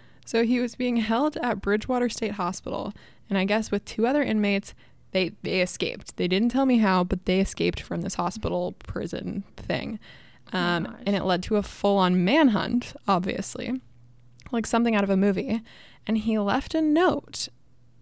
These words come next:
Speaker 1: when he escaped in, like, just true drama queen fashion, telling the superintendent that he escaped to focus attention on the conditions of the hospital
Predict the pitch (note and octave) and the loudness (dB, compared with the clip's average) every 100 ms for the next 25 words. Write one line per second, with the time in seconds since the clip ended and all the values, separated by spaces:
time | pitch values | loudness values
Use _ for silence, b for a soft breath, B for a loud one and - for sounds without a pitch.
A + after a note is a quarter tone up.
0 | - G3+ G3 F#3 - - - G#3 C#4+ G3 | -4 2 2 2 -2 -4 -4 -4 0 0
1 | F#3+ F#3+ - F#3+ - - G#3+ B3+ G#3+ G3 | 0 -2 -4 -6 -4 -4 0 -2 -2 0
2 | G3 G3+ F#3+ F#3 - G3+ - A2 C3 A3 | 0 0 0 -2 -2 -2 -2 -4 -4 -6
3 | B B B - A#3 C4+ C#4 C4 A3+ A3 | B B B -2 2 4 2 0 -2 0
4 | G3+ - F#3+ F#3 F#3+ G3+ - F#3+ - - | -2 -2 -2 0 0 -4 -4 -8 -6 -4
5 | F#3+ - - - - - - - - A#3 | -4 -2 -8 -8 -2 -2 -4 -6 -2 0
6 | D4 D4+ - A3+ G#3+ G#3+ G#3+ F#3 G3 - | 0 -4 -4 -2 0 0 -2 -2 -4 -4
7 | E3+ F#3 G3+ A3+ A#3+ A#3 G3 - F#3 F3+ | -2 0 0 0 0 0 -2 -2 0 0
8 | F3+ | -2